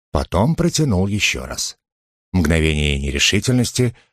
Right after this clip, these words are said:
огромная чёрная рука повисла в воздухе над радужной ящерицей, наконец глубокий вздох, и ящерица у него в руке, уверенно схваченная поперёк туловища.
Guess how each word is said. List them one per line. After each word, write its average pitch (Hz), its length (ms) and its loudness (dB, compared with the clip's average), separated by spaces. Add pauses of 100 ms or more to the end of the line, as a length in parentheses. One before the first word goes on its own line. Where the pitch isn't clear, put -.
огромная 127 560 0
чёрная 107 380 2
рука 104 260 0
повисла 92 500 0
в 76 100 -2
воздухе 85 500 0
над 80 180 -2
радужной 78 440 -2
ящерицей, 123 680 0 (360)
наконец 82 720 -2
глубокий 76 540 -2
вздох, 110 560 0 (340)
и 113 60 4
ящерица 123 880 2
у 101 60 2
него 98 280 2
в 80 40 -8
руке, 87 440 -2 (240)
уверенно 113 640 0
схваченная 80 720 0
поперёк 76 460 -4
туловища. 69 580 -2